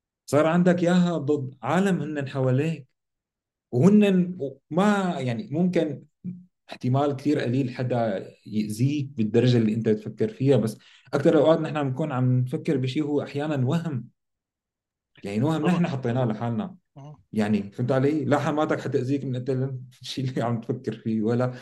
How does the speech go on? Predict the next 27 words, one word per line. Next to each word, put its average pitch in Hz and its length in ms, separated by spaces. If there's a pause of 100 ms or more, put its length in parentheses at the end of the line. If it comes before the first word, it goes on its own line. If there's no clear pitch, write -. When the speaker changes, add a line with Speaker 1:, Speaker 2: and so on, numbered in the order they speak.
(640)
Speaker 2:
يعني 110 500
Speaker 1:
جهادك، 123 580
ولا 123 240
إلى 123 240
آخره. 113 440 (800)
Speaker 2:
يعني 135 140
هو 160 160
اللي 170 160
صار 180 400
إنه 170 180
بتكون 170 400
تخزنت 165 540
بجسمك 147 440
مادة 151 320
كيميائية 147 800 (380)
نتيجة 170 420
الخوف 170 300
اللي 156 100
تعرضت 139 420
له 135 120
من 127 100
الحيوان 147 460
المفترس. - 680 (440)
Speaker 1:
تمام. 107 540
Speaker 2:
فأنت 190 280
صرت - 280
متعلق. 170 520